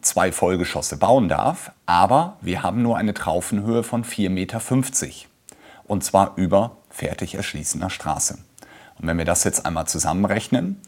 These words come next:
dann haben wir halt, die Straße ist auf null, dreißig Zentimeter höher sollte das Haus sein, zwei Meter fünfzig Geschosshöhe im Erdgeschoss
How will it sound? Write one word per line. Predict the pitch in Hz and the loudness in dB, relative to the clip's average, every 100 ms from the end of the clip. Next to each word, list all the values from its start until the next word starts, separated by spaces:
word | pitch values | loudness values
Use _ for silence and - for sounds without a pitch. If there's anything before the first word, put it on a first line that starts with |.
| - - - | -20 -20 -20
dann | - 82 | -10 -8
haben | 78 92 | -2 0
wir | 98 95 | 2 4
halt, | 98 107 107 - _ _ - | 4 2 0 -14 _ _ -4
die | 98 | -2
Straße | - - 85 107 - | -2 4 6 6 4
ist | 120 120 - | 2 2 -4
auf | - - | -4 -2
null, | 95 135 170 202 - _ _ _ _ - - | 4 6 6 2 -14 _ _ _ _ -20 -14
dreißig | - - 107 120 110 | -4 2 2 2 0
Zentimeter | 107 98 92 95 85 | 0 2 0 0 0
höher | 95 92 | 6 6
sollte | 85 80 78 85 | 6 2 -2 -6
das | - - - - | -8 -8 -8 4
Haus | 117 139 | 6 6
sein, | 131 123 123 143 - | 4 4 0 -4 -10
zwei | - - 92 92 | -8 2 2 2
Meter | 87 90 | 0 -2
fünfzig | - 80 - - 78 | -2 -6 -4 -6 -6
Geschosshöhe | - - - - 123 120 120 131 - - | -10 0 2 4 4 4 4 2 -12 -20
im | - 73 | -12 -2
Erdgeschoss | 82 - 127 - 110 110 - | -2 -2 -6 4 6 6 -2